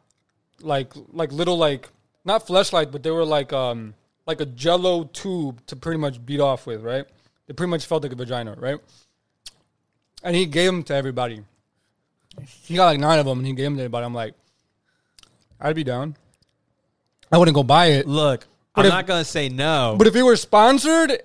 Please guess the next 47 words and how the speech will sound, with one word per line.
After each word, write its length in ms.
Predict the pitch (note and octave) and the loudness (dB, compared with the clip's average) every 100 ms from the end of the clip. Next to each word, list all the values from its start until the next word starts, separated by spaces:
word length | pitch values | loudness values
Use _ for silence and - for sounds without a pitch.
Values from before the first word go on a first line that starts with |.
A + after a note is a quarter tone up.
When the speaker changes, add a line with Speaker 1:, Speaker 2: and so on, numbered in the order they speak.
| _ - | _ 0
Speaker 2:
Right, 360 | D#3 E3+ C#3+ | 2 2 0
I'm 140 | A#2 C#3+ | -4 -4
not 180 | F3+ F#3 | -4 -2
gonna 160 | E3 | -4
say 260 | C#3 D#3 B2+ | -2 -4 -4
no. 500 | B2+ D3+ D#3+ B2 A2 | -4 0 0 0 0
Speaker 1:
and 100 | E3 | 0
we 80 | F3 | 4
had 320 | D#3+ G3+ G#3 | 6 4 4
some, 240 | A#3 B3+ | 2 2
I'd 120 | G#3 G3+ | 2 2
be 80 | |
like, 240 | G3+ E3 - _ _ _ | 4 4 2 _ _ _
Speaker 2:
Bro, 400 | C3 B2+ C#3 B2+ | -2 2 4 2
front 240 | A#2+ C#3+ E3 | 0 -4 -4
and 80 | D3 | -4
center, 340 | C#3+ C#3+ C#3 | -4 -2 -2
boom, 240 | A2+ C3+ C3 | -2 -6 -8
like, 160 | A2 | -14
right 140 | A2 A#2 | -18 -18
here. 160 | A2+ A#2+ - - _ _ - _ _ _ | -18 -12 -12 -12 _ _ -20 _ _ _
Speaker 1:
Boom. 320 | C#3 D#3+ A#2 G#2 _ _ _ - | -6 -6 -8 -16 _ _ _ -12
I'd 100 | D3+ | -2
be 60 | |
like, 260 | D#3 C#3+ - | 0 0 -4
"Yo." 400 | - E3 E3 C3 - _ | -2 4 4 2 -4 _
Speaker 2:
<laughs> 120 | - | -6
Y'all 260 | C3 B2+ D3+ | -2 2 2
ever 180 | D3 | 2
heard 240 | C#3+ C#3+ C3+ | 2 2 2
about 240 | B2+ B2+ | 0 0
the 220 | - A2 G2+ _ _ _ _ - | 0 -2 -2 _ _ _ _ -18
<laughs> 500 | - C3 - _ _ | -10 -10 -10 _ _
Flesh 380 | - C#3+ C#3+ - | -8 -2 0 0
X 280 | D3+ C#3+ - | -2 -4 -4
nine 220 | C#3+ C3+ | -4 -4
thousand? 520 | B2 A2+ A#2+ B2+ F3 F#3 _ - | -4 -4 -2 -2 -4 -10 _ -14
<laughs> 80 | - - _ - | -14 -16 _ -18
Speaker 1:
It 280 | C#3+ C#3 D#3 | -12 -8 -4
might 140 | D3+ | -2
have 100 | D#3 | -2
been 100 | C3+ | -4
called 200 | B2+ D3 | -2 -2
that. 100 | B2+ | 0
I 80 | A#2 | -4
don't 120 | B2+ | -4
know. 120 | C#3+ | -6